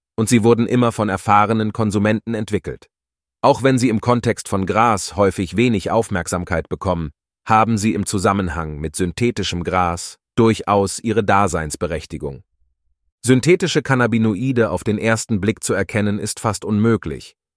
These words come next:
Du kannst anhand einiger Merkmale erste Vermutungen anstellen, aber ein eindeutiges Resultat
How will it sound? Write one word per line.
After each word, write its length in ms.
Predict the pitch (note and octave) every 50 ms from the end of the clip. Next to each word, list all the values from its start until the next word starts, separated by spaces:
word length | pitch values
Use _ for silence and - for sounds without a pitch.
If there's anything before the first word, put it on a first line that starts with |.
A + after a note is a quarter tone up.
| _ _ _ -
Du 100 | - A2
kannst 300 | - D3 D#3+ D#3+ - -
anhand 380 | - A2 G2 A2+ A#2 A2 -
einiger 340 | - A#2 A#2 A#2 G#2 A2 G#2
Merkmale 560 | G2 G#2 G#2+ A2+ A2+ - A2 G2+ G2 F#2+ G2
erste 340 | F2+ - A2 A2 G2+ - -
Vermutungen 580 | F#2+ - A2 G2+ A2+ C3 C3 - A2+ G2+ G2 G2
anstellen, 680 | E2 G2 G#2+ A2 - - - G#2+ G#2 G2+ G2+ G2+ F#2+ _ _ _ _ _ _ -
aber 240 | - A2 A2+ B2 A2
ein 140 | A#2 A#2
eindeutiges 760 | - A#2+ C#3+ D#3+ D#3 C3 A2+ G#2 G#2+ - G#2+ F#2+ G#2 - -
Resultat 600 | G#2 G2+ F2+ G2 F2+ - - A2+ G#2+ G#2 A2 -